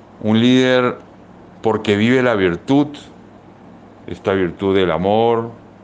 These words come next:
la virtud de la fe, la virtud de la esperanza. Pero también podríamos hablar de que un padre está invitado a vivir las virtudes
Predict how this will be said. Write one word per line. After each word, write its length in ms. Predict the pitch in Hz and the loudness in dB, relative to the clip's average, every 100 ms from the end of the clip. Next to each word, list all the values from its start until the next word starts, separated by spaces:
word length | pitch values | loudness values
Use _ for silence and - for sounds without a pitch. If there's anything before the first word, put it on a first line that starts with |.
| - - 90 | -20 -20 -6
la 100 | 85 | -6
virtud 400 | 80 - 95 95 | -6 -4 0 0
de 100 | 85 | 0
la 120 | - | -2
fe, 460 | - 113 113 107 - - - - | -2 0 0 -2 -8 -20 -20 -12
la 80 | 87 | -8
virtud 420 | 85 - 95 95 | -8 -2 0 0
de 80 | 87 | 0
la 60 | 85 | -2
esperanza. 840 | - 85 98 113 113 110 110 110 - - - - - - - - | -4 -4 -2 -2 -6 -4 -4 -4 -12 -20 -20 -20 -20 -20 -12 0
Pero 160 | 113 | 0
también 300 | 120 131 156 | 2 0 0
podríamos 440 | 160 156 156 156 139 | 2 2 2 0 0
hablar 460 | 120 139 147 123 - - | 0 2 0 -4 -10 -6
de 180 | 110 101 | -4 -2
que 80 | |
un 140 | 120 127 | -2 0
padre 320 | 135 135 131 | 0 2 0
está 220 | 127 131 | -2 -2
invitado 640 | 131 127 110 127 127 131 120 | 0 0 -2 0 0 2 0
a 60 | |
vivir 500 | 98 92 117 143 139 139 - - - - - - - - | 0 0 2 2 2 -4 -16 -20 -20 -20 -20 -20 -20 -8
las 160 | 98 98 | -4 -2
virtudes 960 | 98 90 131 135 139 135 131 - - | -2 -2 0 2 2 0 -4 -16 -20